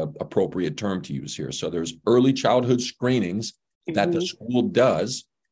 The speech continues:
Speaker 1: and determines whether or not there's a particular need around, let's say, things like language, speech, motor skills. Uh, there could be some other kind of developmental, um, uh, needs,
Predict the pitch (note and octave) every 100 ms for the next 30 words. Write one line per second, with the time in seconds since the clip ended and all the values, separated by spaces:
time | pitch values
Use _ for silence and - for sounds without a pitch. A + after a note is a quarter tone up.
0 | _ _ _ _ _ - G#2+ G2+ G2 -
1 | C3 B2+ G#2 F2 G2+ G#2+ A2 G#2 G#2 G2+
2 | F#2+ F#2 F#2+ E2+ D#2 - G2 - A#2+ A2+
3 | F2+ F2+ A2 A#2+ G2 G2 - F2+ G2+ G#2
4 | G#2 A#2+ B2 A#2 A2 A2 G#2 G2+ G2 E2+
5 | E2 - _ _ _ E2 G2 G2+ F2+ F2
6 | D#2 D2 - - - - G#2 - - -
7 | _ _ F2+ G#2 A#2 A2+ - - F2 D#2
8 | C#2+ - - _ _ - G2+ G2 G2 A2
9 | G#2 G2+ G#2+ G2+ A2 - A2 F#2+ F2+ F#2+
10 | F2+ D2+ F#2+ F#2 - F2+ F2 E2 - _
11 | _ - F#2+ F2 E2+ D#2 C#2 - _ _
12 | _ _ - G2 G#2 A2+ F2+ C#2+